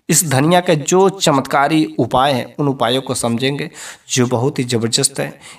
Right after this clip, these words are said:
यदि आप धनिया का इस्तेमाल करते हैं, अपने भोजन पानी में खाना बनाते हैं, हर तरीके से आप इस्तेमाल करते हैं, तो धनिया तो आपके सेहत के लिए लाभदायक होता ही होता है।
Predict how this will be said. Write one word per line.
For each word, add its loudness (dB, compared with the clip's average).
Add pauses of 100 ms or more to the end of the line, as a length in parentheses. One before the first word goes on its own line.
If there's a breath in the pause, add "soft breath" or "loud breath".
यदि 2
आप 4
धनिया 2
का 0
इस्तेमाल 2
करते -2
हैं, 0
अपने 0
भोजन -2
पानी -2
में -4 (300 loud breath)
खाना 2
बनाते 2
हैं, -4 (320 loud breath)
हर 0
तरीके 0
से 0
आप 0
इस्तेमाल 0
करते -6
हैं, -4
तो -8
धनिया 0
तो -2
आपके 0
सेहत 0
के -6
लिए 0
लाभदायक -2
होता -2
ही 2
होता -2
है। -4